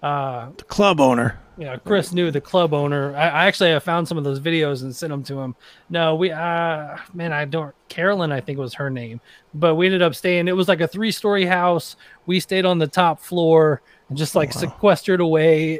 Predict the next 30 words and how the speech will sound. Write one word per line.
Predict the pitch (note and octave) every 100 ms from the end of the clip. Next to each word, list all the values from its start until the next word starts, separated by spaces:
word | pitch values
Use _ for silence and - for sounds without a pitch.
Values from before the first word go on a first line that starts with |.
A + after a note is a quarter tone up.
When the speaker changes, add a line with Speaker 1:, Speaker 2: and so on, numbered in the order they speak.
| D#3+
Speaker 1:
and, | D#3+ D#3 C#3
and | D3+ D3 C#3
Speaker 2:
<laughs> | C3 D4 - -
Speaker 1:
for, | G#3
like, | G3+ F3+
four | - A3+ A3+
days | G#3 G#3 F3
at, | D#3+
like, | D#3+ D3+
some | G3+ E3 D3
lady's | F3+ G#3 F3+
house | - F3 E3 C3+
and | C#3+
just | C#3 C3+ - - - - - D#3 -
sat | F3+ F3
there. | E3 D3
And, | C#3+ D3 C#3+ C3
you | E3
know, | C#3
we | D#3
played | E3+ G3+ E3+
two | - A3+ A3+
shows | F#3 F#3 F3+ D#3+ C#3 - _ _ _ D3
at, | D3+
uh, | D3
what | E3 G3
was | E3
the | F#3
bar? | G3 G3 G3+ D#3+
Um, | D3+ C#3 A#2+